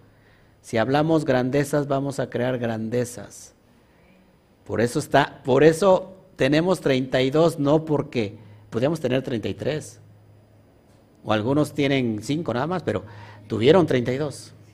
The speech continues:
Normalmente algunas personas pueden tener más o pueden tener menos, pero naturalmente son treinta y dos. ¿No le parece increíble?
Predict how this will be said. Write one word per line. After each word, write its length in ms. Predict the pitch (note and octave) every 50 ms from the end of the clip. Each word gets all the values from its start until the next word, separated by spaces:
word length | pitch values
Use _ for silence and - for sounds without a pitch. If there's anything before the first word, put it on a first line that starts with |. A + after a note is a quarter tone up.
| - - - - - -
Normalmente 520 | - B2+ C#3 D3 E3+ F3 F#3 G3+ G3+ G3 F#3
algunas 300 | E3+ E3+ F3+ F#3 F3+ F3+
personas 320 | F3 D3+ - F3 F3 D#3+
pueden 240 | E3 F3+ E3+ E3 D#3+
tener 260 | E3 C#3+ D3 D3 C#3+
más 440 | D3 E3 A#3 C4+ - - - - _ _ _ _ _ _ _ _ _ _ _ _ _ _ _ _ _ _ _ _ _ _ _ _ -
o 80 | -
pueden 260 | G2+ - B2 B2+ B2 A#2
tener 260 | A#2+ A2 A2+ A2 A#2
menos, 400 | C3 C#3+ C3+ A2 G2+ - - - _ _ - _ _ _ _ _ _ _
pero 480 | - A2+ A#2+ B2 A#2+ A2+ G2+ - - - - _ _ _ _ _ _ _ _ _ _ _ _ - - _ _ _ _
naturalmente 800 | - D3+ A2+ A2+ A#2 - C3 B2+ C#3 D3+ D#3+ D#3 D3+ C#3+ D3 D#3+ D3
son 220 | D#3 C#3 C3 C3+
treinta 360 | - B2+ A2 G#2+ G#2+ A#2 A2+
y 60 | A2 A2
dos. 300 | A2+ A2+ G#2 - - - - - - - - - - - - _ - -
¿No 100 | D#3 F#3+
le 80 | G#3
parece 260 | G3+ - D3 D3 -
increíble? 480 | D3 B2+ A2+ - G2+ F#2+ F#2+ F#2+ -